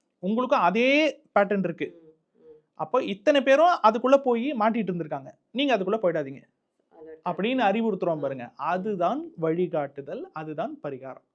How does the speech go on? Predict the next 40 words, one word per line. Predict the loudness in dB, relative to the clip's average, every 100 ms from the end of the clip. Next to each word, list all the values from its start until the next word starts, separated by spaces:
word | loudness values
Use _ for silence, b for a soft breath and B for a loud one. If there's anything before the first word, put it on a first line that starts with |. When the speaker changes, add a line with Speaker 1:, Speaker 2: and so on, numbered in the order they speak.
| _
Speaker 2:
ஓகே. | _ _ _ _
Speaker 1:
So, | -6
ஜாதகத்தை | -2 0 2 0 -2 0 0
நீங்க | 0 -2 -4 -8 -18 -10
சிம்பிளா | -6 -6 -2 2 2
புரிஞ்சுக்கணும் | 2 -4 -4 -4 -6
அப்படின்னா | -4 -6 -6
என்னன்னா, | -6 -6 -6 -4
Google | -6 -4
மேப் | -6 -6
மாதிரி | -6 -6
அது, | -6 -8 _ _ _ _ _ _ _ _ _ -20
ஓகேங்களா? | -14 -12 -12 -14 _ _
ஒரு | -6 -6 -4
மேப்னுடைய | -2 -2 -2 -2 0 0
வேலை | 0 -2
என்ன? | -4 -8 -14 _ _
உங்களுக்கு | -6 -4 -4 -2
டைரக்ஷன் | 0 2 2 -2 -2
Speaker 2:
கரெக்டா | -2
Speaker 1:
காட்டுறது. | -4 -6 -8
Speaker 2:
காட்டு. | -14 _ _
ம், | -20
ம். | -20 _ _ -12
Speaker 1:
ஒண்ணு. | -10 -12 _ _ _ _
சரி, | 0 0 0
இப்ப | -2 -2
நீங்க | 2
ஒரு | 2 4
இடத்துக்கு | 4 4 0 2
போகணும்னு | 2 2 -4
நினைக்கிறீங்க, | -6 -8 -12 -16 _ _ _
அம், | -14 -8
ஃபர்ஸ்ட் | 0 0 2
அந்த | 4
இடத்துக்கு | 4 4 2
போறதுக்கு | 4 4 2
ரூட்டுன்னு | 2 2 2 2
ஒண்ணு | 2
இருக்கணும்ல, | 0 -2 -2